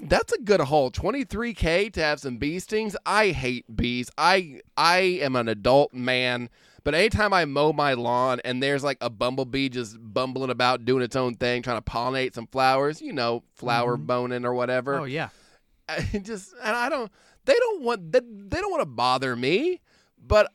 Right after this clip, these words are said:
Speaker 1: every time I hear, like, buzz, I'm like, "Oh," I become a child.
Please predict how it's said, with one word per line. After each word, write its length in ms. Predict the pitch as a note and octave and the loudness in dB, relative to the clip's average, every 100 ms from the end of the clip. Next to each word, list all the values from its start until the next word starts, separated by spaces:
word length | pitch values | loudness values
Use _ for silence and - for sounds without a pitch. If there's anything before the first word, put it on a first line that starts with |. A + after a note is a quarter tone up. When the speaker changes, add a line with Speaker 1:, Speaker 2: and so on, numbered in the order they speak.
| - | -2
Speaker 1:
every 220 | A3 C4 | 0 2
time 120 | B3 | 2
I 60 | A#3 | 2
hear, 100 | G3 | 2
like, 180 | D#3 A2+ | 0 -2
buzz, 360 | A#2 A2 A2 A2+ | -6 -6 -4 -4
I'm 120 | A#2 | 0
like, 200 | A#2 G#2+ | -2 0
"Oh," 380 | B2 C#3+ E3 C3+ A#2+ A2 A#2+ | 2 6 6 4 0 -2 2
I 200 | C3 D#3 | 4 4
become 500 | D#3+ F3+ - D#3 D3+ | 2 -4 -4 -4 -2
a 80 | B2+ | -8
child. 800 | - - A#2+ A2+ G#2+ E2 A#1+ | -10 -10 -4 -2 -2 -4 -10